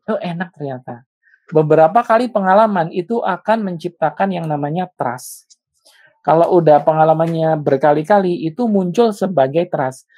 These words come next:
Kalau trustnya udah kebentuk, ini ya, cerita,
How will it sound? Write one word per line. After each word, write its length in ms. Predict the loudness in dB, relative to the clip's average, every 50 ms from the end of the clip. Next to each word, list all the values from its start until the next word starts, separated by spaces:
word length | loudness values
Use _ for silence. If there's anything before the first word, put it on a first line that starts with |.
| -20 _ _
Kalau 240 | 2 4 4 4 4
trustnya 400 | 2 2 0 0 0 2 2 4
udah 160 | 4 4 4
kebentuk, 560 | 2 2 2 2 0 2 0 0 -2 -2 -4 _ _ _ _ _ _ _ _ _ _ _ _ _ _ _ _ _ _
ini 240 | -4 0 2 2
ya, 80 | 2 0 -2 _ _ _ _ _ _ _
cerita, 720 | 0 2 2 2 2 2 2 4 4 4 4 2 0 -4